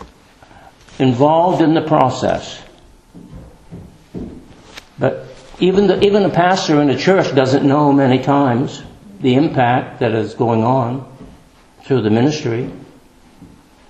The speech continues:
He just does the work, just be, plows in the right direction that the Lord has, has told him, tries to be that servant that God has indicated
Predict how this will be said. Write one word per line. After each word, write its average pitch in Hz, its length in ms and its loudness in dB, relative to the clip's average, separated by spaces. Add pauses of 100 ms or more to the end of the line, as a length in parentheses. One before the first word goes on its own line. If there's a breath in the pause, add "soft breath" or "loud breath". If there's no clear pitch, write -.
He 143 100 0
just - 360 -4
does 147 260 2
the 160 80 0
work, 147 440 0 (1000)
just 143 260 -2
be, - 60 -6 (340)
plows 143 680 0
in 131 220 0
the 127 60 4
right 135 300 2
direction 139 540 2
that 127 160 -2
the 139 80 -2
Lord 135 240 2
has, 131 220 -2
has 131 200 -4
told 127 320 2
him, 123 180 -4 (640 soft breath)
tries 165 420 0
to 147 120 0
be 143 160 2
that 147 220 2
servant 151 560 0
that 123 160 -6
God 135 300 2
has 127 320 -2
indicated 143 720 -2